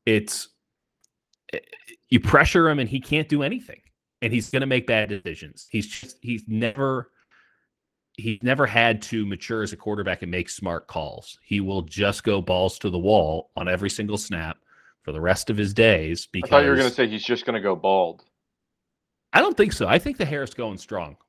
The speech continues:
Speaker 1: but
Speaker 2: You do?
Speaker 1: you
Speaker 2: Okay.
Speaker 1: never know. You never know. Maybe
Speaker 2: Okay.
Speaker 1: this is, maybe this is the last ditch with
Speaker 2: I
Speaker 1: the
Speaker 2: was
Speaker 1: long
Speaker 2: just saying
Speaker 1: hair.
Speaker 2: he could be going with a Gareth Bale type situation,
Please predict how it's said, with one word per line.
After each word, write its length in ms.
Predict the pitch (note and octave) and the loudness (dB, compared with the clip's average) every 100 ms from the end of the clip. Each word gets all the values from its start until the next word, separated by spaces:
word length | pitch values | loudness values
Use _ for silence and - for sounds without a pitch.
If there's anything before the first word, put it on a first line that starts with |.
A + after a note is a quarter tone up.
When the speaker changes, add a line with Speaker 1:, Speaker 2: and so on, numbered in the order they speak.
| - | -4
Speaker 1:
but 240 | A2 F#2 - | -2 -2 -6
Speaker 2:
You 120 | A2 | 0
do? 60 | B2 | 0
Speaker 1:
you 120 | D3+ _ C3 | 0 _ -6
Speaker 2:
Okay. 140 | C3 | -4
Speaker 1:
never 220 | D3+ D#3 | -4 -4
know. 280 | B2+ G#2+ F2 _ _ _ _ _ | -2 -2 -2 _ _ _ _ _
You 60 | - | -6
never 220 | A#2+ A#2 | -4 -2
know. 80 | A#2 | -2
Maybe 180 | G2+ G#2+ | 0 0
Speaker 2:
Okay. 80 | B2+ | 0
Speaker 1:
this 200 | A#2 - | -2 -8
is, 180 | A2+ - | -12 -6
maybe 220 | A#2+ C3 | -4 -4
this 200 | A#2+ - | -8 -6
is 120 | A2+ | -6
the 80 | A2+ | -2
last 320 | G#2 G2 - | 0 0 0
ditch 280 | G2 F2+ - | -2 -2 2
with 80 | F2+ | 4
Speaker 2:
I 20 | |
Speaker 1:
the 60 | - | 4
Speaker 2:
was 60 | F#2 | 4
Speaker 1:
long 80 | |
Speaker 2:
just 100 | - | 0
saying 140 | E3 D3+ | 0 0
Speaker 1:
hair. 40 | C3+ | 0
Speaker 2:
he 60 | |
could 180 | B2+ C3 | -4 -4
be 100 | B2+ | -2
going 240 | A#2 B2 A#2+ | 2 2 0
with 140 | A2+ | -2
a 80 | G#2 | -6
Gareth 360 | F#2 G#2 G2+ - | -2 -2 -2 -2
Bale 280 | G#2 G#2+ G2+ | 2 2 2
type 340 | G2 F#2 E2+ - | 0 -2 -2 -12
situation, 720 | - F#2 F#2 F2 - E2 D#2+ | -20 -10 -8 -8 -10 -18 -20